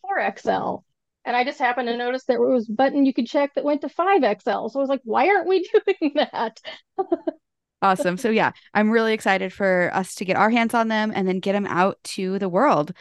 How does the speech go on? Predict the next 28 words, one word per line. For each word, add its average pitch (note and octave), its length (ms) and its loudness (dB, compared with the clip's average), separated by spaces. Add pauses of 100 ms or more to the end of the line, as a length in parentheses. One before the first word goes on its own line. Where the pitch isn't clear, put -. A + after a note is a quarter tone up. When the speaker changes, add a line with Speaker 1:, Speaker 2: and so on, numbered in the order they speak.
(260)
Speaker 2:
Um, F3+ 380 2
you F#3 120 -6
can G3+ 120 -4
have G3+ 160 0
your, F#3+ 340 0
your F#3+ 180 -4
eight-year-old A3+ 540 0
in A3+ 140 -2
a A3+ 160 0
All G#3+ 140 4
Bodies A#3+ 260 4
on B3+ 120 2
kits, D4 400 -2 (320)
and B3 220 -2
you B3+ 80 0
can B3+ 100 2
have C4 140 4
yourself. C4 460 -2 (340)
Um, F#3+ 260 2
so F#3+ 140 -8
just F#3+ 140 -6
really F#3 260 2
excited D#3 320 0
about C3+ 140 -2
that. - 160 -4
So F#3+ 120 -4
thanks F#3 200 -2
for F3 240 0